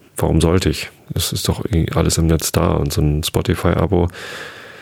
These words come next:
habe ich jetzt für die ganze Familie abgeschlossen, kostet vierzehn neunundneunzig im Monat und, ähm, dadurch können meine Töchter hören, was sie wollen, meine Frau kann hören, was sie will und ich kann auch hören, was ich will und das ist halt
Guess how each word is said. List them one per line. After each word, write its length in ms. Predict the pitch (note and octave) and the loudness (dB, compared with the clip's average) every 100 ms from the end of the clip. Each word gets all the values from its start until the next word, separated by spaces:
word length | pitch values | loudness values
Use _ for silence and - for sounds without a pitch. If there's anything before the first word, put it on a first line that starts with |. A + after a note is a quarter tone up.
| - - | -20 -10
habe 160 | - E2 | -2 0
ich 60 | E2 | 0
jetzt 140 | - | 0
für 100 | E2+ | 2
die 80 | F2 | 2
ganze 240 | F2 F#2 | 2 0
Familie 320 | F2+ F2 G#2 | 2 4 4
abgeschlossen, 680 | G#2+ - F#2 G2+ G2+ G2 F#2+ | 2 0 0 2 2 4 2
kostet 340 | - F2+ G2 - | 2 0 0 0
vierzehn 400 | G2+ - F2+ E2+ | 0 0 2 4
neunundneunzig 640 | F2 F2 E2 F#2+ - F#2+ | 6 4 4 2 0 0
im 100 | F#2 | 4
Monat 540 | F#2 F#2+ F#2+ F2+ - - | 6 6 4 2 -4 -2
und, 560 | F2 D#2+ D#2+ - - - | 2 2 2 0 -2 0
ähm, 380 | E2 D#2+ D#2 - _ _ _ - | 2 4 2 -2 _ _ _ -4
dadurch 280 | D#2+ D#2+ D2+ _ _ - | 0 0 -2 _ _ -6
können 180 | - E2 | 0 2
meine 220 | E2 E2 | 4 2
Töchter 320 | F2+ F2+ F#2 | 2 2 2
hören, 180 | F2 F#2 | 4 4
was 160 | F2+ - | 4 2
sie 160 | F#2 | 0
wollen, 360 | F#2 F2+ F#2 F2+ | 2 4 4 4
meine 180 | E2+ E2+ | 2 0
Frau 240 | - F#2 | 0 0
kann 160 | F2+ E2+ | 4 4
hören, 160 | F2 | 6
was 100 | F2+ F2+ | 4 2
sie 140 | F2 | 2
will 160 | F2 F2 | 4 4
und 100 | F2 | 0
ich 100 | - | 0
kann 160 | E2 | 0
auch 180 | E2+ - | 2 2
hören, 100 | E2+ | 4
was 160 | E2+ - | 4 2
ich 140 | - | 2
will 160 | F2 D#2+ | 4 4
und 120 | D#2+ | 4
das 120 | D#2+ | 0
ist 160 | F#2 F2 | -2 -2
halt 140 | E2 | -4